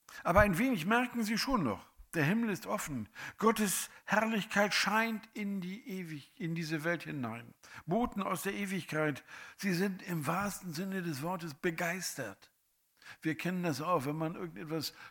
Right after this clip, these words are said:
Tolles erlebt, dann möchte man das festhalten. Und Petrus, wir haben ja nun schon mitbekommen, er ist sehr schnell mit seinem Mundwerk, fängt sofort an: „Mensch, hier ist das toll. Lass uns, ich, ich baue euch Hütten, ne? Dir eine, Mose eine, Elia eine.“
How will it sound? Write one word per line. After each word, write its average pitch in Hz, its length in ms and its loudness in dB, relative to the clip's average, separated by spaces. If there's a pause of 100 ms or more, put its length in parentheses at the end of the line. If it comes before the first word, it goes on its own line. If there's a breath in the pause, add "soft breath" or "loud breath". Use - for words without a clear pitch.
(140 loud breath)
Tolles 190 440 0
erlebt, 165 520 -4
dann 151 140 -2
möchte 175 280 -6
man 160 180 -6
das 156 140 -6
festhalten. - 680 -10 (960 loud breath)
Und 175 320 0 (280)
Petrus, 214 640 2
wir 143 180 -4
haben 165 140 -2
ja 160 60 0
nun 139 160 2
schon 143 180 -4
mitbekommen, 147 560 -6
er 131 200 0
ist - 540 -12
sehr 131 280 -10
schnell 151 340 -4
mit 127 160 -2
seinem 123 300 -4
Mundwerk, 131 500 -4 (800 loud breath)
fängt 156 260 2
sofort 156 340 2
an: 165 140 0
„Mensch, 214 260 2
hier 233 200 -2
ist 208 160 -2
das 196 160 -2
toll. 202 240 0 (200 loud breath)
Lass 240 220 8
uns, 233 380 -2
ich, - 260 -6
ich - 100 -4
baue 247 240 4
euch 208 140 -2
Hütten, 208 300 -2
ne? 196 140 0
Dir 240 280 4
eine, 226 240 2
Mose 214 320 0
eine, 208 240 -2
Elia 208 420 0
eine.“ 156 280 -4